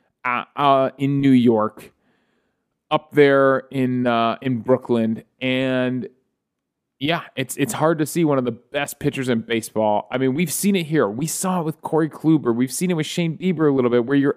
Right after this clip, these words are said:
ace just does not get any kind of run support.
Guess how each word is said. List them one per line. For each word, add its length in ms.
ace 300
just 320
does 220
not 260
get 260
any 300
kind 280
of 120
run 220
support. 440